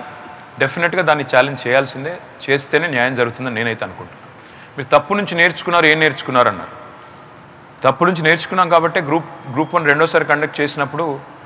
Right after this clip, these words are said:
మనం ఆ గతంలో జరిగిన తప్పులు, ఆ పేపర్ leakage విషయంలో జరిగిన తప్పు ఈసారి జరగకుండా చూసుకున్నాం. అందుకే ఈసారి ఆ complaint రాలేదు ఎక్కడా కూడా. నేను మళ్ళొకసారి గుర్తు చేస్తున్నాను, గ్రూప్ వన్ పేపర్ లీకేజ్ మొదటిసారి అయినప్పుడు కూడా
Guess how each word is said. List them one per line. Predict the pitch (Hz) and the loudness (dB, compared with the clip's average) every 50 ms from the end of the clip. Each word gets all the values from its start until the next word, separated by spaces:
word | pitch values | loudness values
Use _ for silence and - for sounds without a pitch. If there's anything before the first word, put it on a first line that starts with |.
| - - - | -20 -10 -6
మనం | 131 139 139 139 | -2 0 4 6
ఆ | 135 135 127 123 - - - - 135 120 143 | 8 8 8 6 4 0 -8 -10 0 0 0
గతంలో | 143 - 165 170 170 156 | 2 2 2 0 2 2
జరిగిన | 156 147 156 151 139 | 2 2 2 0 -2
తప్పులు, | 135 143 127 - 143 135 127 | -2 -2 -2 -2 0 0 0
ఆ | |
పేపర్ | 117 - - 135 123 139 135 | 0 2 -2 -4 -2 -2 -4
leakage | 135 131 131 131 127 123 | -4 -4 -4 -4 -6 -6
విషయంలో | 123 117 131 127 120 | -6 -8 -8 -8 -6
జరిగిన | 113 120 113 120 | -6 -6 -6 -6
తప్పు | 110 - 117 117 - 156 | -8 -8 -8 -8 -6 -8
ఈసారి | 143 - 135 113 | -8 -6 -6 -4
జరగకుండా | 110 120 123 127 - 139 135 131 - - | -4 -4 -4 -4 -6 -6 -6 -6 -8 -8
చూసుకున్నాం. | 127 117 - - 117 113 98 101 117 - - - - - - - - | -10 -10 -10 -10 -10 -10 -10 -10 -12 -18 -20 -20 -20 -20 -16 -12 -8
అందుకే | 131 147 156 160 | -2 2 2 2
ఈసారి | 156 - 165 151 151 | 4 6 8 8 8
ఆ | 147 151 | 6 6
complaint | 143 139 139 160 151 123 | 2 2 2 0 0 4
రాలేదు | 117 120 123 117 104 | 4 4 4 2 -2
ఎక్కడా | 107 - 113 104 | -4 -4 -6 -6
కూడా. | 95 90 - - - - - - - - - | -6 -6 -12 -16 -20 -20 -20 -20 -18 -10 -8
నేను | 143 143 | -4 2
మళ్ళొకసారి | 139 147 170 190 185 - 202 185 | 4 4 4 4 4 2 0 0
గుర్తు | 165 165 135 - - 156 | 0 -2 -4 -4 -2 -2
చేస్తున్నాను, | 139 131 - - 117 101 87 87 - - - - - - - - - - - - - - - - - - - 110 104 | -2 -2 -2 -8 -10 -10 -12 -14 -16 -18 -20 -20 -20 -20 -20 -20 -20 -20 -20 -20 -20 -20 -20 -20 -20 -20 -18 -10 -4
గ్రూప్ | 135 170 180 180 | -2 -2 0 2
వన్ | 214 214 - - - - | 0 0 0 -4 -2 2
పేపర్ | 151 170 180 - 220 196 | 4 4 4 4 4 4
లీకేజ్ | 202 208 - 208 202 | 4 2 2 2 2
మొదటిసారి | 196 185 185 196 185 - - 190 185 | 2 2 2 2 2 4 4 4 4
అయినప్పుడు | 185 185 180 180 180 175 190 | 4 2 0 -2 -2 -2 -2
కూడా | - | 0